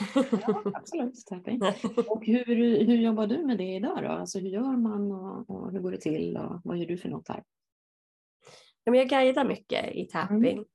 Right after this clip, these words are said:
Speaker 1: Mm.
Speaker 2: Håller lite coaching och så har jag en medlemsportal där jag
Speaker 1: Mm.
Speaker 2: har ett bibliotek fullt med tapping-sessioner och guidade.
Speaker 1: Mm.
Speaker 2: Så att man kan kolla på mig och gö-, tappa det jag tappar och säga det jag säger.
Speaker 1: Mm.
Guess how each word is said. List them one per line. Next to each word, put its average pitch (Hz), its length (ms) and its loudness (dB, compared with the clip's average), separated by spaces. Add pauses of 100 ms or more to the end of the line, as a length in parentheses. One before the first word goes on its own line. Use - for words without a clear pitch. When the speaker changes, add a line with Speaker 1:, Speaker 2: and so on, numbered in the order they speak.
(240)
Speaker 1:
Mm. 220 320 4
Speaker 2:
Håller 208 140 -4
lite 190 200 -12
coaching 190 1000 -2
och 196 140 -2
så 190 100 -4
har 190 100 0
jag 180 120 0
en 180 80 0
medlemsportal 185 1000 -2 (680)
där 214 120 0
jag 208 100 2
Speaker 1:
Mm. 196 60 -4
Speaker 2:
har 185 160 2
ett - 180 -6 (140)
bibliotek 190 480 -4
fullt - 220 -6
med - 120 -4
tapping-sessioner 196 720 0
och 180 100 -4
guidade. 180 580 -2 (440)
Speaker 1:
Mm. 190 180 -2
Speaker 2:
Så 240 120 2
att 190 60 -4
man 202 100 -6
kan 202 180 -6
kolla 185 280 0
på 185 140 -6
mig 180 400 0
och 190 180 0
gö-, 185 280 0
tappa 185 260 -6
det 175 120 0
jag 180 200 0
tappar 190 460 -4
och 190 120 -6
säga 185 240 -2
det 190 80 -2
jag 185 200 0
säger. - 360 -6 (760)
Speaker 1:
Mm. 180 140 -16